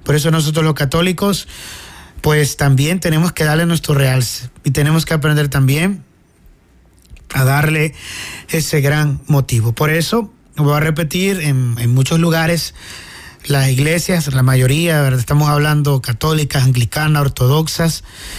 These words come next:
y más de alguna, pues, protestante, pues, eh, lo celebran.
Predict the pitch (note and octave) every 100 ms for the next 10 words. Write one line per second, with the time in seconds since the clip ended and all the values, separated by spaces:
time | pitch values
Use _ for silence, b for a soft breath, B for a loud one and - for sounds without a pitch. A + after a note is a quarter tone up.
0 | B C#3+ G#2+ G#2+ B2 C3+ E3+ E3 D#3 G3+
1 | G3 D3 A2+ - - B2 A2+ - C3+ B2+
2 | D#3+ - D#3 C3+ D3+ D#3 - _ - B
3 | B B B - E3 G#3 G3+ - B B
4 | B - - D#3+ D#3 D3+ D3+ D3 C#3+ C#3
5 | - E3 E3 D#3 D#3 C#3+ B2 A2+ A2+